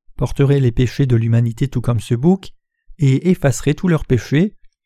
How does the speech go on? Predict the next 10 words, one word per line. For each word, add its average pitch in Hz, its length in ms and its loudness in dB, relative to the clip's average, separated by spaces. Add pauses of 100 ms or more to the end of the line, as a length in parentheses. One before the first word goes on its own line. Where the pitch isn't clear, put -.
(180)
tous 220 120 -2
ceux 165 260 -2
commis 151 280 2
quotidiennement 131 720 0
et 175 80 0
à 143 60 0
travers 143 340 0
leur 131 200 -2
vie 147 160 -2
entière. 113 760 -6